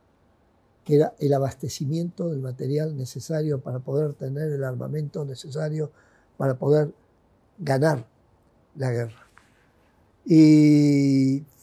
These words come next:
fue ahí donde Jean Monnet pasó a ser el hijo de un empresario y un joven aparentemente inteligente, a ser alguien que podía imaginar cosas que podían ser traducidas a la realidad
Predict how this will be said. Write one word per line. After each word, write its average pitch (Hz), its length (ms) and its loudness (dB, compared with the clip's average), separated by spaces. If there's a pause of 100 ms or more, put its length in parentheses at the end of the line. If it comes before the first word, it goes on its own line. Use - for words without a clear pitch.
(120)
fue 180 160 8
ahí 214 100 12
donde 175 920 8
Jean 170 240 4
Monnet 208 320 2
pasó 180 460 0
a 175 40 2
ser 185 320 -2 (960)
el 147 220 2
hijo 180 240 2
de 165 60 2
un 165 100 0
empresario 156 760 0
y 131 180 -6
un 147 480 -12
joven 139 500 -2 (1120)
aparentemente 143 600 -4
inteligente, 151 760 -8 (1200)
a 139 100 -8
ser 170 220 6
alguien 180 280 4
que 170 140 -4
podía 160 320 0
imaginar 160 480 -4
cosas 170 360 -8
que 147 140 -10
podían 147 340 -4
ser 160 160 -6
traducidas 143 600 -4
a 156 60 -8
la 131 120 -6
realidad 131 440 -6